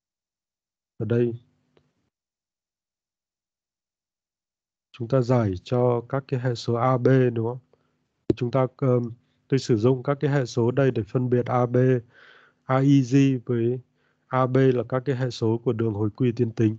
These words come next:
Ở đây bằng B một, B hai. Thì hai phương trình tuyến tính trên với các hệ số đã xác định thì chúng ta hoàn toàn có thể tính được chính là bằng gì?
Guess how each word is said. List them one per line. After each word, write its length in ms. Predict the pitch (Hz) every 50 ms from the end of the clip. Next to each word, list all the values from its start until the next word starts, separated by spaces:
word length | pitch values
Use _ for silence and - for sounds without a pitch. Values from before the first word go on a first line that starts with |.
| - _ _ _ _ _ _ _ _ _ _ _ _
Ở 160 | - 113 113
đây 220 | 104 110 120 123 120
bằng 220 | 110 113 107 107
B 40 | 117
một, 320 | 123 120 120 117 113 110 - -
B 60 | 123 120 120 110
hai. 240 | 123 123 120 120 120 120 - _ _ _ _ _ _ _ _ _ _ _ _ _ _ _ _ _ _
Thì 120 | - 135 120
hai 180 | 117 135 139
phương 160 | 131 - 139 127
trình 180 | - 139 117 110
tuyến 160 | - 123 117
tính 200 | 117 131 117 123 127
trên 280 | - 151 147 147 139 135 - _ _ _ _ _
với 120 | - 127 120
các 180 | - 147 147 -
hệ 140 | 156 131
số 460 | 120 - - 117 113 117 123 131 139 139 _ _ _ _ _ _ _
đã 120 | - 135 139
xác 220 | - - 170 165
định 240 | 170 170 175 131 120 120
thì 80 | 123 113
chúng 160 | - 120 113
ta 100 | 131 131
hoàn 200 | 120 120 120 104
toàn 320 | - 127 117 113 110 107
có 120 | 101 - 117
thể 280 | - 131 120 110 101 90 - _ _ _ _ _ _ _ _ _ _ _ _ _ _ _ - - _ _ _ _ _ _ _ -
tính 240 | 127 120 113 143
được 200 | 156 165 147 123 - _
chính 260 | - - 131 113 113 143
là 100 | 156 139
bằng 280 | 123 123 117 110 107
gì? 80 | 107